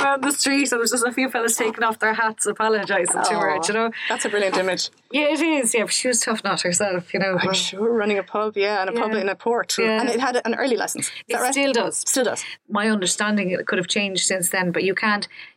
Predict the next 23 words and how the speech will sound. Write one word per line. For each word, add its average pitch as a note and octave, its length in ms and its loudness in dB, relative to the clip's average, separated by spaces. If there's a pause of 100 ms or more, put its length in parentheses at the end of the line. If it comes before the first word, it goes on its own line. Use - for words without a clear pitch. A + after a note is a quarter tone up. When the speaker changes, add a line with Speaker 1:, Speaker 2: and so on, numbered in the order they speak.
(120)
Speaker 1:
get A#3+ 260 2
an G#3+ 140 0
early F#3+ 280 2
license F#3 520 0
because F3+ 380 -2
our F3+ 100 0
port F3+ 300 -2
is E3 100 0
not F3 280 -2 (340)
in F#3 140 -4
use, G#3+ 340 0 (300)
but F#3+ 140 -2
you - 60 -2
can F3+ 120 -2
renew F3+ 360 4
an F3 80 2
ear-, F3 120 0 (120)
early F#3 180 2
license. F3 340 0
So - 80 0
we've A3 200 0
kept C#4 260 -4
ours. - 400 0